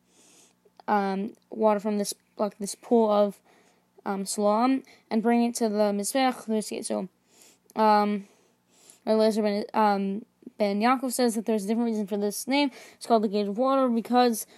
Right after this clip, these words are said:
um, through it, that's where the water would, um, um, would, um, go. Um, in the future, the water would, um, increase and go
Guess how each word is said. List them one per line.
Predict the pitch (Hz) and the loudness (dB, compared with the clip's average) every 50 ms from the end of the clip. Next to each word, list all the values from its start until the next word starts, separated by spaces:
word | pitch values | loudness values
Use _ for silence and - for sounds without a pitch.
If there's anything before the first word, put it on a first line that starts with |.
| - _ _ - | -20 _ _ 0
um, | 214 214 208 208 208 202 | 0 0 2 0 -2 -2
through | - 254 247 233 | 0 2 4 4
it, | - - _ _ _ _ _ _ - | 2 0 _ _ _ _ _ _ 2
that's | 220 226 220 - | 2 2 2 2
where | 233 226 220 | 0 0 0
the | 208 - 226 | 0 -2 -4
water | 220 196 226 214 214 214 | 0 2 4 4 4 2
would, | 208 208 208 208 208 208 190 196 | 0 2 2 2 2 0 0 -2
um, | 220 202 202 196 190 190 190 202 - - _ _ _ _ - | -2 -2 -2 -2 -2 -4 -6 -8 -12 -18 _ _ _ _ -10
um, | - 208 208 196 190 190 190 196 233 240 _ _ _ _ _ _ _ _ _ _ _ _ _ _ _ _ _ _ _ _ _ _ - | -8 -6 -4 -4 -4 -6 -8 -10 -14 -20 _ _ _ _ _ _ _ _ _ _ _ _ _ _ _ _ _ _ _ _ _ _ -4
would, | 208 202 202 196 185 185 - | -2 0 0 0 0 -4 -4
um, | - - 196 196 190 190 190 185 - - - 208 | -4 -4 -4 -2 -4 -4 -6 -8 -10 -12 -10 -4
go. | 208 208 202 202 208 226 233 240 - _ - | 0 2 2 2 2 0 -2 -6 -10 _ 0
Um, | 208 214 202 196 196 190 - - - - _ _ - | 4 4 4 4 2 -4 -10 -18 -20 -20 _ _ -4
in | 202 220 214 | -2 0 2
the | 214 214 208 | 2 2 0
future, | - - 294 285 - 277 247 240 | 2 0 -2 0 0 2 0 2
the | 214 226 | 2 2
water | 226 240 240 233 233 240 | 2 4 4 4 4 2
would, | 233 226 220 220 220 208 | 2 2 0 0 -2 -2
um, | - 208 208 208 208 208 208 220 226 | -2 -2 0 0 0 -2 -4 -8 -8
increase | 214 196 - - 240 - | -12 -10 -4 -4 -4 -2
and | 226 202 | -2 0
go | 214 214 | 0 0